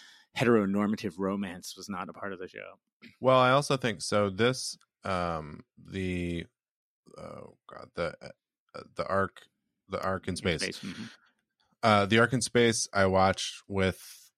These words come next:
Speaker 2: uh, my five-year-old daughter, Nellie, and the other thing is it's nice watching stuff that doesn't have big romantic plot lines in it with her because, A, she's not really interested in them,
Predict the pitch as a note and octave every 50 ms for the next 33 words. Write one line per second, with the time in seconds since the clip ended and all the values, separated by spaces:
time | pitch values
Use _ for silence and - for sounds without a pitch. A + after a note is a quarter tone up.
0 | _ - F#2 F#2 F2+ F2 F2 F2+ F2 - G#2 G2+ F#2+ F2+ G2 F#2 F2+ F2+ E2 D#2+
1 | F#2 F#2 G2 F#2+ F#2+ F2+ F2+ E2+ E2+ F2 F#2+ G#2 G2+ F#2+ F2+ F2+ F2 - - F2
2 | F2+ F2 F2 F2 F2 E2+ E2+ E2+ E2 - - _ _ _ _ F#2 F#2 F#2 F#2 F#2+
3 | F#2+ F2+ - G2 F#2+ F#2 F#2 F2+ F2+ F2+ F2 - - - F#2+ F2+ F2 F2 F2 F2
4 | E2+ E2 E2 D#2+ - - - - - F#2+ - - - F#2+ F#2 F2+ F2 - - F#2
5 | F2+ F2 F2 - - F#2+ F2+ F2 - - - F2+ F2 E2+ - - - - _ F#2
6 | E2+ D#2 - - F2+ E2 E2+ F2 E2 D#2+ E2+ E2 E2+ E2 D#2+ D#2+ D#2 - - -
7 | _ _ _ _ _ _ _ - - - F2+ D#2+ - F2 E2+ E2 D#2+ E2 E2 E2
8 | D#2 - _ _ - G2 F#2+ E2+ F2 F2 E2+ E2 E2 D#2 E2+ D#2+ E2 - - D#2
9 | D#2+ - - G#2 G2+ G2 F#2+ F#2 D#2+ F#2+ - - F#2 F2 E2 - - G2+ A2 G#2+
10 | - - G2 F2 D2+ - E2+ E2+ F2+ E2+ E2 D#2+ D#2 E2 E2 - - D#2+ - E2+
11 | D#2+ D#2 D2+ D2+ D#2 D#2 D#2+ E2 E2+